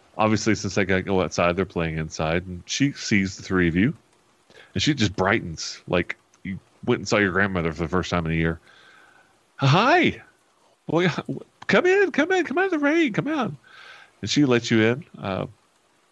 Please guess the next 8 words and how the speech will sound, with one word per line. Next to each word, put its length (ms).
"What 200
brings 320
you 80
by? 480
Not 260
that 100
I 120
mind. 400